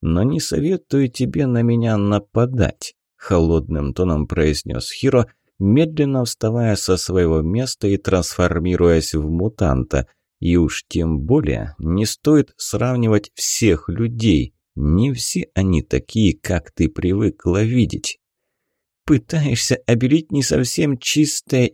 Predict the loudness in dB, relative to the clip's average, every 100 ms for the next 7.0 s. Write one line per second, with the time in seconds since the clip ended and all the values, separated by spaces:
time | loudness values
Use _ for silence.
0 | -2 -2 -2 -2 -2 0 0 -2 -4 -4
1 | -6 -6 -4 -2 0 0 2 2 0 -4
2 | -4 -4 -4 _ _ _ -6 2 4 4
3 | 2 2 0 -4 0 -2 -2 -4 0 0
4 | 0 -2 0 2 0 0 -2 -2 _ _
5 | _ -6 0 2 0 -2 -10 -4 -4 -2
6 | -4 -2 0 2 0 -4 -6 -8 -8 -20